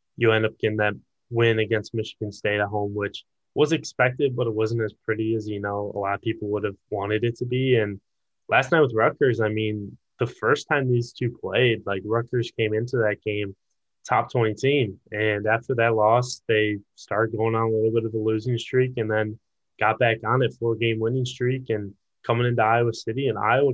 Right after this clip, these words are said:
kind of took care of business last night. I think getting Miles Johnson in foul trouble right away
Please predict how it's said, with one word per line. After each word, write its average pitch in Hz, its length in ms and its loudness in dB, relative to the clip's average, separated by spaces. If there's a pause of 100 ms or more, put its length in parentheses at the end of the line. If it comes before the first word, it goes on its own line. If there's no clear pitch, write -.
kind 127 160 0
of 123 80 -10
took 127 220 -4
care 131 160 2
of 123 100 -2
business 113 440 -2
last 98 280 -6
night. 95 280 -8 (420)
I 107 80 2
think 117 280 0
getting 117 280 0
Miles 104 340 0
Johnson 104 440 -4
in 101 80 -4
foul 101 240 -2
trouble 107 340 -4
right 104 220 0
away 104 480 -2